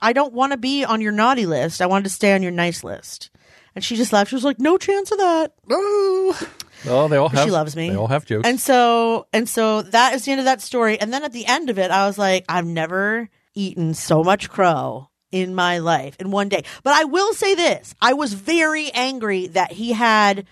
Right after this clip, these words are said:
Speaker 1: some words to say to me about it, my husband, because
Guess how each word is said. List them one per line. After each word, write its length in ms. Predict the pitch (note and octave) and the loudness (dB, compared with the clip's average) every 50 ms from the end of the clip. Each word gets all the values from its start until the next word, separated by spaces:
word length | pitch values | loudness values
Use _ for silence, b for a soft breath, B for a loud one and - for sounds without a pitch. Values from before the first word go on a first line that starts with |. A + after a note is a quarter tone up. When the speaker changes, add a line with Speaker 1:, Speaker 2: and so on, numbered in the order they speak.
| b b | b b
Speaker 1:
some 320 | - - - A#3+ A3+ G#3+ G#3+ | -6 -2 0 0 0 0 0
words 400 | G3 G3 G3 G3 A3+ A3+ - - | 0 2 2 2 0 -2 -6 -10
to 100 | - B3+ | -8 -8
say 300 | A3+ - C#4+ C4+ C#4 D4 C4+ | -4 -2 0 0 0 -2 -4
to 80 | D4+ C#4+ | -6 -8
me 120 | D4+ D4 | -6 -4
about 280 | D4+ D4+ D4+ D4+ D4+ D#4 | -2 0 0 2 0 0
it, 80 | B3 | 0
my 100 | A#3+ A3 A3+ | -2 -2 0
husband, 380 | G#3 G3+ G#3 A3 - D4 D#4+ C#4+ | 0 0 -2 -2 -4 -8 -10 -10
because 500 | C4 - - B3 A#3+ A#3 A#3 A3+ - | -4 0 2 4 4 4 2 0 -6